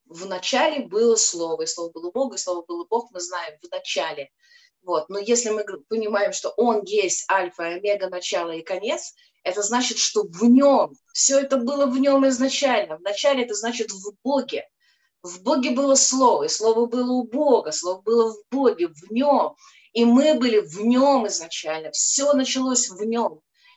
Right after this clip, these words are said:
А, и уже дальше, вот, ну, это то, что все происходило, то, что развивалось, э, там, с Адамом связано, все равно это все было в Нем,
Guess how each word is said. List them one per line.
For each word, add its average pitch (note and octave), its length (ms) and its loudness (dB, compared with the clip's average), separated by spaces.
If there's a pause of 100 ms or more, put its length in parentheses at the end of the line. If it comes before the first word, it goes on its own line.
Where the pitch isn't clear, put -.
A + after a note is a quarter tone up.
(200)
А, F#3 300 0
и A3 180 -6
уже G#3 240 -2
дальше, A3 380 0
вот, E3 180 -8 (120)
ну, F3 280 -10
это E3 240 -10
то, F3+ 140 -10
что E3+ 160 -12
все E3+ 200 -10
происходило, E3+ 720 -4 (260)
то, E3+ 80 -8
что - 180 -10
развивалось, E3+ 640 -4
э, E3 200 -14 (160)
там, D#3+ 320 -12
с - 100 -12
Адамом F3+ 400 -4
связано, E3 400 -6
все - 160 -8
равно F#3 200 -6
это A3+ 160 -4
все F#3+ 300 -2
было F#3+ 240 -8
в D3+ 180 -16
Нем, D#3 300 -8